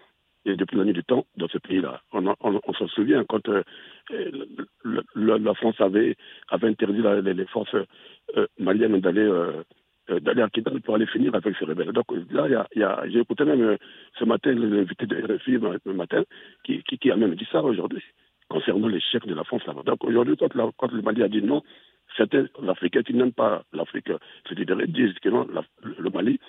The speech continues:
n'est pas, euh, sur la bonne voie. Mais l'erreur que, l'erreur est en train de se faire commettre par, euh, Mohamed Bazoum, le président nigérien, lui qui a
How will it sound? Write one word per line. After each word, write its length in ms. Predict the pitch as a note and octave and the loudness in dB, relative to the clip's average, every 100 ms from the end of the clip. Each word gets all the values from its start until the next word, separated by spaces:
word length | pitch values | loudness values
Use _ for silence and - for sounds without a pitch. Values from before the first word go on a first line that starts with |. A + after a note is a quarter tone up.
| - - | -18 -4
n'est 100 | G#2+ | -2
pas, 220 | - C3 - - | 2 0 0 -4
euh, 180 | - - - - - | -2 -4 -8 -20 -6
sur 80 | G#2+ | 0
la 80 | G2 | 2
bonne 200 | F#2+ F2+ | 2 -2
voie. 180 | - - - - - | -6 -16 -20 -12 0
Mais 140 | A2+ - _ | 0 0 _
l'erreur 480 | - G#2+ C3+ D3 D#3+ C#3+ | -2 4 4 4 2 0
que, 260 | A2+ G2+ - - - | 2 2 -2 -12 -8
l'erreur 360 | B2+ A#2+ C#3+ D3 | 0 2 2 0
est 60 | - | 2
en 80 | B2+ | 0
train 100 | C3+ | 0
de 100 | - | -4
se 120 | - | -10
faire 140 | - B2+ - | -10 -10 -2
commettre 380 | B2+ C3+ - | 2 2 0
par, 220 | G2 - E2+ D#2+ - - _ - | -10 -12 -12 -14 -18 -20 _ -6
euh, 140 | F2 - - | -6 -6 -4
Mohamed 380 | - G#2+ A#2+ G2 | 0 2 0 0
Bazoum, 320 | G#2+ C#4 B3+ | 0 2 2
le 60 | A2 | 2
président 240 | G#2 A2 | 0 0
nigérien, 340 | F#2 F2 - - _ _ _ _ _ | 0 0 -2 -4 _ _ _ _ _
lui 240 | - C4+ | 2 2
qui 180 | B3+ - | 2 0
a 80 | B2+ | 0